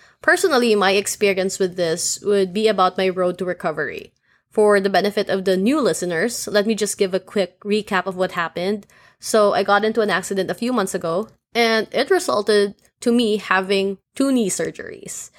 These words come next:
and me eventually relearning how to walk again.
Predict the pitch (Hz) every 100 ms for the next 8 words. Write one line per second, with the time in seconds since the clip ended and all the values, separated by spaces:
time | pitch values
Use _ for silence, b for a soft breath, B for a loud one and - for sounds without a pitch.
0 | B B B 214 233 233 202 208 220 202
1 | 196 - 190 190 202 175 175 180 180 214
2 | 233 370 220 113 78 -